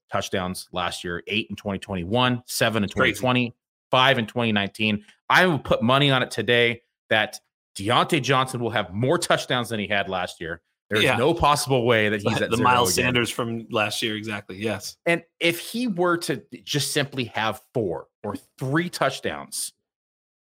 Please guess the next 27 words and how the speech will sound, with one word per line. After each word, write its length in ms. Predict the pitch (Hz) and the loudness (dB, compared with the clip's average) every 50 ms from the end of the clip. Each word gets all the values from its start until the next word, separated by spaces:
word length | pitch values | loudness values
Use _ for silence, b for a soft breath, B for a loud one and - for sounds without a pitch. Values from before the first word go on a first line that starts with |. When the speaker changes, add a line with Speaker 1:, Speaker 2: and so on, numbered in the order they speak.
| _ _ _ | _ _ _
Speaker 1:
I 160 | - 113 156 208 | 0 2 2 2
think 240 | 208 294 247 - | 2 0 -2 0
Deontay 280 | - 151 135 127 131 113 | 0 0 2 2 0 0
Johnson 340 | 104 113 110 107 107 - 113 | 0 0 0 0 0 -2 -4
is 60 | 98 - | -6 -4
still 180 | - 120 113 | -4 -4 -2
being 180 | 98 107 104 98 | -2 -2 -2 -2
drafted, 460 | 90 98 98 98 98 - - 95 113 | -2 -2 -2 -2 -4 -6 -8 -4 -2
would 140 | 127 143 139 | 0 0 0
still 180 | - - 151 135 | 0 0 0 0
be 140 | 131 123 | 2 0
being 180 | 110 113 113 110 | 0 0 0 0
drafted 380 | 101 120 110 101 98 - 101 95 | 0 0 0 0 0 -2 -2 -4
as, 80 | 90 | -4
like, 100 | 90 90 | -4 -6
a 60 | 90 | -10
top 300 | 87 - - 104 90 - | -8 -4 -4 -4 -4 -6
twenty-four, 500 | - - 107 104 95 87 - 104 92 85 | -8 -6 -4 -4 -4 -4 -4 -4 -4 -4
top 240 | - - 113 - _ | -4 -6 -8 -8 _
twenty 240 | - 110 98 87 76 | -10 -8 -8 -8 -8
receiver. 440 | 76 76 - 107 101 - 151 131 - _ _ _ _ _ _ _ _ _ _ _ - | -10 -10 -6 -6 -6 -6 -6 -10 -14 _ _ _ _ _ _ _ _ _ _ _ -4
Speaker 2:
Yeah. 180 | 117 113 104 | -2 -2 2
Speaker 1:
But 180 | 101 113 135 - | 2 2 2 2
because 440 | - 135 - - - 175 190 185 156 | 0 -2 0 2 4 4 4 4 0
of 80 | 156 | -2
the 100 | 135 143 | 0 0
zero 600 | 135 123 107 123 139 135 127 127 123 120 120 - | 0 0 2 2 4 6 6 6 6 4 2 -2